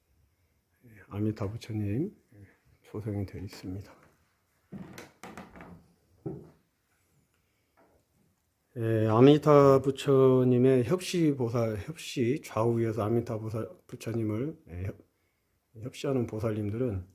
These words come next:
예, 부처님을, 아미타 부처님을 중심으로 오른쪽, 오른쪽에는 대세지 보살님,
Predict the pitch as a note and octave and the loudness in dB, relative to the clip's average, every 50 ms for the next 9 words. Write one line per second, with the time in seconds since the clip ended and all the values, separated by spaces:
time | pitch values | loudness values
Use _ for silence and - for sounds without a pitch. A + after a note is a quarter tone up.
0 | _ _ - G2+ G2+ G2+ G2 G2 G2+ G2+ F#2+ - _ _ _ _ _ _ _ _ | _ _ -20 -18 -16 -14 -12 -12 -12 -12 -14 -18 _ _ _ _ _ _ _ _
1 | _ _ _ _ _ _ _ _ _ _ _ _ _ _ _ _ _ _ _ _ | _ _ _ _ _ _ _ _ _ _ _ _ _ _ _ _ _ _ _ _
2 | _ _ - - B2+ - D#3 D3+ D3+ D3 C#3+ C#3 C3 B2 A#2 G2+ F#2+ A2+ C3+ C#3+ | _ _ -14 -10 -2 2 4 6 6 6 6 6 6 4 2 2 2 4 4 4
3 | C#3 - C#3+ C3 B2 C3 - - - C#3 C3+ C3+ B2+ C3 C3 B2 A#2+ - - C3+ | 4 2 0 0 0 -2 -6 -4 -2 0 0 2 2 2 0 0 -2 -2 0 0
4 | C3+ A#2+ B2+ B2+ A#2+ A#2+ A#2+ C3+ C#3+ A2 A#2 C3+ C#3 C#3+ C#3+ C3+ - - G#2 F#2+ | 0 2 2 2 2 2 2 2 2 2 4 4 4 4 4 2 0 -4 -10 -10
5 | - _ _ _ _ _ _ _ _ _ _ _ _ _ - - _ _ _ _ | -10 _ _ _ _ _ _ _ _ _ _ _ _ _ -20 -20 _ _ _ _
6 | _ G2+ A2 B2+ C#3 C#3 C3 C3 C3+ B2+ B2+ B2+ A#2+ A#2 A#2+ C3+ C#3 C3+ C3 C3 | _ -6 0 2 4 4 4 2 2 4 6 6 6 4 4 4 4 4 2 2
7 | B2 A#2 A2+ G#2+ G2+ F#2+ - _ _ _ _ _ - B2 A2+ C#3 D3 C#3 D3 C#3+ | 0 -2 -2 -4 -6 -8 -10 _ _ _ _ _ -10 -2 2 2 2 4 2 2
8 | B2+ B2+ A2 A#2 A2 G#2 G2 G2 F#2 F2 | 0 0 -2 -2 -2 -2 -2 -2 -4 -6